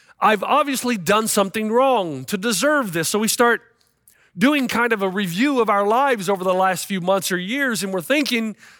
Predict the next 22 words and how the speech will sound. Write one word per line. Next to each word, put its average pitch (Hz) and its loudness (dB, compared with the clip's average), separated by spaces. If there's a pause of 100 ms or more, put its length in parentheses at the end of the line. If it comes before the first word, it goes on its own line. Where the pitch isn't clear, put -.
(120)
"Okay, 226 2 (240)
what 233 6
have 262 2
I 262 4
done 220 2
to 226 -2
deserve 226 0
this?" - -14 (720)
In 240 4
the 269 4
book 330 2
of 262 -2
Job, 277 2
we 254 -2
learn 247 0
sometimes 196 0 (500)
the 208 0
things 262 0
that 214 0
happen 214 -2
to 294 2
us 165 0